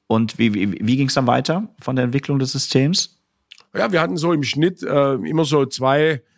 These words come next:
Speaker 2: äh, Fitnessstudios pro Jahr eröffnet, meistens eins im Frühjahr, eins im Herbst. Und, äh, das war von der Logistik, von der Umsetzung, vom Bau,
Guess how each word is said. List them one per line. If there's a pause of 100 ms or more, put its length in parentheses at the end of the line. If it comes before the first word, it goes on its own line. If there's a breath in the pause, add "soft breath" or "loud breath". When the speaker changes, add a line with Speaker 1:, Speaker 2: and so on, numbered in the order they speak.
(260)
Speaker 2:
äh,
Fitnessstudios
pro
Jahr
eröffnet,
meistens
eins
im
Frühjahr,
eins
im
Herbst. (480 loud breath)
Und,
äh, (300)
das
war
von
der
Logistik,
von
der
Umsetzung,
vom
Bau,